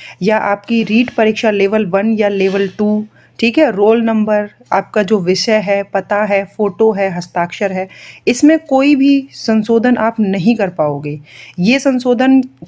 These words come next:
का जो टाइम है वो आपको कब दिया जाएगा? जब आपके डॉक्यूमेंट वेरिफिकेशन होंगे तो उस समय जो है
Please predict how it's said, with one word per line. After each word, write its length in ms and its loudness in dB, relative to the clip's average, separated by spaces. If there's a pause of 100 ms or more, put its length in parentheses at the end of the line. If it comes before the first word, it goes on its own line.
(100)
का 100 0
जो 160 0
टाइम 380 -2
है 260 -4 (460)
वो 260 2
आपको 560 -4
कब 240 -4
दिया 240 2
जाएगा? 500 -2 (240)
जब 220 -2
आपके 380 -4
डॉक्यूमेंट 600 0
वेरिफिकेशन 760 0 (120)
होंगे 240 -2
तो 260 -8
उस 200 0
समय 260 0
जो 140 -6
है 240 0